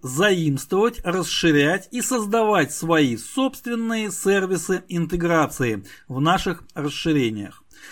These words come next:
Сервис интеграции, напомним, это инструмент для взаимодействия инфобазы один эс предприятия и развернутого экземпляра сервера программного продукта один эс шина,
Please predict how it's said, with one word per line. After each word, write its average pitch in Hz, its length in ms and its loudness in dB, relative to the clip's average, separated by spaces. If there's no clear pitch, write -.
Сервис 214 540 2
интеграции, 196 920 2
напомним, 202 840 0
это 233 240 -2
инструмент 226 840 -2
для 208 320 2
взаимодействия 208 1120 0
инфобазы 180 720 0
один 185 320 -4
эс 151 140 0
предприятия 151 1120 2
и 294 260 0
развернутого 233 960 2
экземпляра 196 840 2
сервера 202 720 0
программного 180 560 0
продукта 180 520 2
один 190 480 -2
эс - 320 -2
шина, 160 760 0